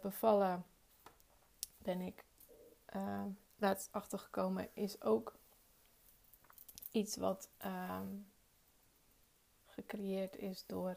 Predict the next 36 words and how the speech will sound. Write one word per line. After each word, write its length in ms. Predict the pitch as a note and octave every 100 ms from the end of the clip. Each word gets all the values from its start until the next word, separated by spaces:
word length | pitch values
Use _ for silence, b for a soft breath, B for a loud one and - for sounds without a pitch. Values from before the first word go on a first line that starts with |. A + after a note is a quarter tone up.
| -
eh, 360 | - F#3+ - F#3 F#3+ A#3 - -
de 360 | - F#3 G3 G#3
mannelijke 520 | G#3 A3+ G3+ F3+ F3+
dokters. 520 | F3+ - - A#3 - -
Want 140 | F#3+ -
er 80 | F#3
was 220 | F#3+ F#3+
natuurlijk 320 | G#3+ - F#3+ G3
een 60 |
tijd 220 | F#3+ F#3+
dat 140 | G#3 -
vrouwen 260 | B3+ A#3+
geen 180 | G#3+ F#3+
arts 180 | - F#3+
mochten 280 | G3 - F3+
worden, 240 | F#3 F3
dus 180 | F#3+ G3
alleen 320 | G3+ F#3+ G3 - B B B B
mannen 320 | G#3+ A3+ A3+
arts 220 | - G#3+ -
mochten 280 | G3+ -
zijn. 260 | G3 G3+ G#3
En 140 | A#3
het 120 | A3 -
was 160 | G3+
voor 140 | - G3+
hun 340 | G3 G3+ G3
rug 300 | A#3 A#3+ - B B B B
beter 420 | G#3+ G#3+ A3 G#3+
en 160 | - G3
makkelijker 560 | F#3+ - F3 F#3 F3+ - -
om, 340 | - F#3 F#3 -
eh, 180 | - F#3+ F#3+ -
liggend 380 | - A#3 G3 G3
te 80 | -
bevallen, 460 | G#3+ - G3 A3